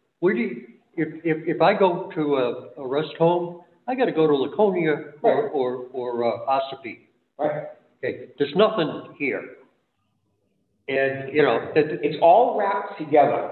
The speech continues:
Speaker 1: Exactly.
Speaker 2: It's all wrapped together. And when you look at the, the big picture, it's all wrapped together with healthcare, where we live, how we live,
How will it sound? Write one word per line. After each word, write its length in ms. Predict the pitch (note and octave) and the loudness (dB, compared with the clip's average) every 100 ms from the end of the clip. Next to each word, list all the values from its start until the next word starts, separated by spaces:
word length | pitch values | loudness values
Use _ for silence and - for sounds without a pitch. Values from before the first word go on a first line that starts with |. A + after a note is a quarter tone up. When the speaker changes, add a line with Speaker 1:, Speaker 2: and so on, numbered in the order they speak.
| - | -10
Speaker 1:
Exactly. 280 | - - C#3 | -12 -6 -4
Speaker 2:
It's 140 | D3+ | 0
all 300 | D3 D#3+ F#3 | 4 4 6
wrapped 240 | F3+ F3+ | 2 0
together. 440 | D3+ C3+ C3+ C#3 C#3 | -2 4 4 4 2
And 240 | C3 B2+ B2+ | 0 0 -2
when 80 | |
you 100 | B2+ | -2
look 280 | B2+ F3+ F3 | 2 2 4
at 160 | E3+ D#3 | 4 4
the, 240 | B2+ A#2+ - | 0 -2 -2
the 200 | C#3+ D3+ | -2 4
big 300 | F3+ G3 F#3+ | 4 4 2
picture, 400 | D3+ - - B2+ | 0 -2 0 0
it's 180 | B2+ - - | -2 -2 4
all 220 | C#3+ C#3+ | 4 6
wrapped 320 | C#3 C3+ - | 2 2 -2
together 260 | C3+ C3 A#2+ | -2 -2 -4
with 160 | - - | -8 -6
healthcare, 560 | C3 D3 - D#3 D3 D3 - _ _ _ _ _ | -4 -4 -4 -4 -4 -8 -16 _ _ _ _ _
where 340 | C3 E3 E3 | 4 4 4
we 120 | D#3 | 2
live, 580 | C#3+ B2+ B2 - - - - - | 4 4 4 0 -8 -14 -18 -20
how 420 | - D3+ E3 D#3+ | -4 4 4 4
we 180 | D3 B2+ B2 | 2 0 0
live, 260 | A#2 A#2+ | 0 -2